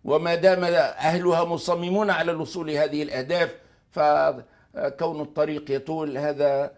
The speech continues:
آه، نحن كمسلمين نقول: "هذا قدر الله سبحانه وتعالى، النتائج بيد الله". ومن وجهة النظر التاريخية، أن أنت لا تحقق النتائج في المطلق، أنت تحقق النتائج ضمن حركة التاريخ،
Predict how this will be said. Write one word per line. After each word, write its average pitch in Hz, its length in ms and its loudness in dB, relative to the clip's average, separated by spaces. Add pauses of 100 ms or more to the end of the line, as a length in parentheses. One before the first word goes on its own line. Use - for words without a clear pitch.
(240)
آه، 131 200 0
نحن 151 380 -6
كمسلمين 139 720 -6
نقول: 131 440 -2
"هذا 131 220 -2
قدر 123 400 -2
الله 123 200 -2
سبحانه 110 380 -8
وتعالى، 123 600 0
النتائج 123 440 -6
بيد 117 300 -2
الله". 139 420 2 (260)
ومن 151 340 -2
وجهة 185 360 2
النظر 180 380 2
التاريخية، 160 880 -2 (680)
أن 156 360 -6
أنت 196 300 -4
لا 190 140 2
تحقق 190 520 -10
النتائج 156 460 -8
في - 100 -14
المطلق، 143 460 -8
أنت 151 160 -8
تحقق 156 500 -12
النتائج 151 440 -4
ضمن 165 240 -6
حركة 170 380 -8
التاريخ، 175 500 -2